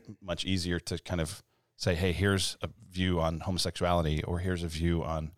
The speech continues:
abortion," or, uh, whatever the case may be. So,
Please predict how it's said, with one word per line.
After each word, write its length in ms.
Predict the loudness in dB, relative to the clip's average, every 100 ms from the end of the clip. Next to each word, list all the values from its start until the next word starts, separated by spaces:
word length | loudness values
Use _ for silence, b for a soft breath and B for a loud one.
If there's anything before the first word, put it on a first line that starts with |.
| b b b b b -4
abortion," 640 | 2 2 4 2 0 -2 -2
or, 340 | 0 2 0 -4 _
uh, 160 | -4 0
whatever 240 | 0 0
the 60 | -2
case 300 | -2 -2 -2
may 120 | -2
be. 200 | 0 0
So, 400 | 2 4 4 2